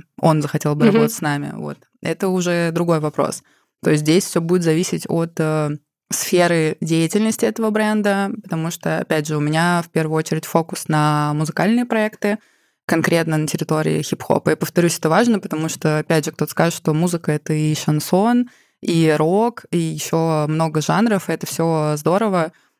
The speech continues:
Speaker 1: а, но конкретно мне интересен конкретный жанр, и я узко направлена в нем, и понимаю, что в нем моя такая наибольшая
Speaker 2: Женя,
Speaker 1: сила.
Speaker 2: русский рэп.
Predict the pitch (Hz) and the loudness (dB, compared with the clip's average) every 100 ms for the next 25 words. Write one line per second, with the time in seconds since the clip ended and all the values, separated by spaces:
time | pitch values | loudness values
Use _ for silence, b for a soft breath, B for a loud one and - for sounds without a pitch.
0 | - 156 151 151 170 165 160 151 151 160 | -6 0 2 2 0 0 0 -2 0 0
1 | 160 160 156 160 175 202 170 - 151 165 | 0 0 -2 -2 0 0 0 0 0 0
2 | 170 165 160 156 151 165 233 196 - 156 | -2 0 0 0 0 2 2 0 -4 -4
3 | 160 165 180 170 156 165 _ _ _ - | 0 0 0 -2 -4 -8 _ _ _ 0
4 | 208 - 165 160 160 156 - 170 180 175 | 0 2 2 2 2 -2 0 0 0 -2
5 | 165 160 156 156 156 143 135 - _ - | -2 -2 -2 -4 -2 -2 -2 -8 _ -8
6 | 143 151 156 160 - 147 151 156 156 151 | -4 -2 0 -2 -4 0 2 2 0 -2
7 | 151 - 156 151 156 156 156 - 196 202 | -4 -4 -2 0 -2 -2 -2 0 2 4
8 | 202 196 185 180 196 - 196 196 | 2 2 0 -2 -4 -4 -4 -4